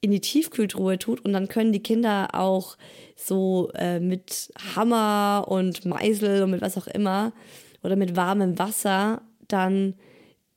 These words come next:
die Tiere aus dem Eis, aus dem ewigen Eis heraus befreien. Schön. Mein Tipp, ein Ratespiel. Ich denke an ein Tier,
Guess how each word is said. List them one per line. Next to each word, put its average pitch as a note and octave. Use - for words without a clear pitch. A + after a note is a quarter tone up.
die F#3
Tiere G3
aus -
dem F3
Eis, F3+
aus -
dem -
ewigen -
Eis -
heraus D#3
befreien. E3
Schön. F3
Mein A#3
Tipp, C4+
ein A#3
Ratespiel. F3
Ich A3+
denke B3
an F#3+
ein E3
Tier, C4+